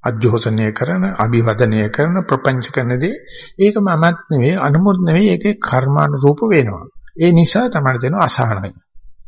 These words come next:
දුක. ඒ වෙනකොට බුදුහාමුදුරුත් එක්ක එකඟ වෙලා අපි අර කරගත්ත ක්ෂේම භූමිය තියෙනවා අපට. නික්ලේශී තැන තියෙනවා අපට. නිර්මල තැන තියෙනවා.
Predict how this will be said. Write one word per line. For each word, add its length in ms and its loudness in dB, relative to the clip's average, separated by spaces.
දුක. 200 2
ඒ 140 0
වෙනකොට 320 2
බුදුහාමුදුරුත් 680 4
එක්ක 140 -4
එකඟ 260 -2
වෙලා 240 0
අපි 160 -2
අර 140 2
කරගත්ත 500 -2
ක්ෂේම 420 4
භූමිය 380 2
තියෙනවා 340 -6
අපට. 220 -12
නික්ලේශී 560 2
තැන 200 -4
තියෙනවා 320 -8
අපට. 220 -14
නිර්මල 440 6
තැන 260 -4
තියෙනවා. 440 -6